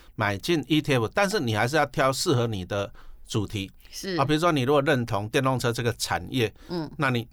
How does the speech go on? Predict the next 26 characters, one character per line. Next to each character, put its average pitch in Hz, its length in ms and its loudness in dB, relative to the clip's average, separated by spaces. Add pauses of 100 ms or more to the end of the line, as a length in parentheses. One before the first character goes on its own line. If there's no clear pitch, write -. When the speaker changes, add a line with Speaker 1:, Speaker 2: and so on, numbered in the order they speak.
(220)
Speaker 1:
目 165 120 2
前 123 220 0
台 117 140 0
湾 123 120 2
你 110 80 -2
可 117 120 0
以 110 80 0
买 101 340 -4 (580)
零 127 160 0
零 131 120 0
八 139 160 2
九 113 120 -2
三 120 240 0 (180)
哦， 101 200 0
零 131 160 0
零 139 140 0
八 131 160 2
九 110 160 0
五 101 40 -2
这 120 140 0
两 98 160 2
只 127 140 -4
也 110 100 2
是 135 100 -2
不 123 140 -2
错。 120 240 0